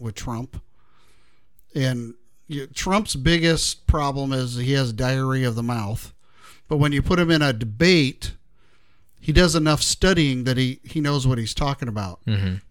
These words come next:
Speaker 1: Biden just starts rambling.
Speaker 2: A word
Speaker 1: All
Speaker 2: salad.
Speaker 1: kind, yeah, and, and Trump's diarrhea of the mouth is gonna seem, like, highly intelligent compared to,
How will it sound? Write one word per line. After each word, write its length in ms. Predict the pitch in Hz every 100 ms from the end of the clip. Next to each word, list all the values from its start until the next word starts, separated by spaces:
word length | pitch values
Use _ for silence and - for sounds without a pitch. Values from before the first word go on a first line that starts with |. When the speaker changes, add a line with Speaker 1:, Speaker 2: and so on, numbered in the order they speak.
| 123
Speaker 1:
Biden 500 | 156 220 208 156 123
just 220 | 147 151
starts 380 | - 165 135 -
rambling. 960 | 117 120 156 202 180 156 135 120 107 98 - - - - -
Speaker 2:
A 60 | 127
word 300 | 117 123 107
Speaker 1:
All 60 | 170 220 226
Speaker 2:
salad. 100 | -
Speaker 1:
kind, 280 | 220 196 -
yeah, 480 | 180 262 233 147 123 -
and, 380 | 180 160 139 - - - - - - - - - - - - - 180
and 260 | 165 139
Trump's 460 | - - 247 262 - - - - 151 120
diarrhea 560 | 123 190 226 208 214 208
of 60 | 160
the 60 |
mouth 380 | 147 190 247 208
is 160 | 156 -
gonna 320 | 165 147 131
seem, 640 | - - 175 160 139 117 - - -
like, 400 | 147 131 - - - - -
highly 420 | 190 214 220 196
intelligent 720 | 165 - 220 233 165 160 135
compared 500 | 143 - 165 156 -
to, 300 | 165 135